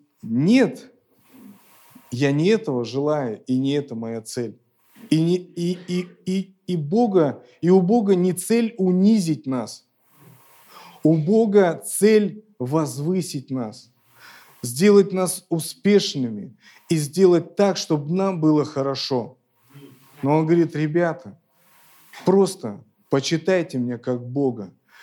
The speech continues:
Знайте, что я Бог, владыка неба и земли. Знайте о том, что я,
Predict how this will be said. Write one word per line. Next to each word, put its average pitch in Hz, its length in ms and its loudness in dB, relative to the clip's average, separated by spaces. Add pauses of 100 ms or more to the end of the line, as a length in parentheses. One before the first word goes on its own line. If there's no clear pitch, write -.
(180)
Знайте, 196 540 0
что - 240 0
я 165 200 4
Бог, 190 460 0
владыка 147 600 0
неба 139 380 -4
и 127 80 -2
земли. 123 520 -6 (360)
Знайте 208 540 2
о 196 40 4
том, 214 320 2
что 156 440 -2 (360)
я, 180 600 2